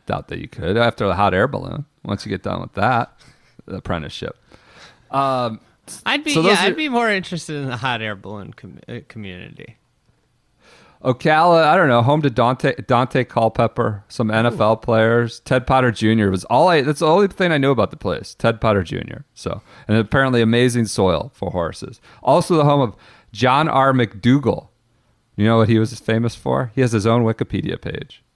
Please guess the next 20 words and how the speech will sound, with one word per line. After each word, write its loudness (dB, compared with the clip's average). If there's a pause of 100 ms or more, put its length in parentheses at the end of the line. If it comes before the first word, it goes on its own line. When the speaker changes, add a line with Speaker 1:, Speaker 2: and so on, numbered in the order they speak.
(540)
Speaker 2:
Was -16
he, -10
like, -8
an -8
old -6
general? -10 (1120)
Speaker 1:
He's 0
a 0
broadcast 0
hijacker, -4 (260)
best 0
known 0
for -6
the -8
Captain -2
Midnight -2
broadcast 0
signal 0
intruser, -10 (340)
intrusion. -2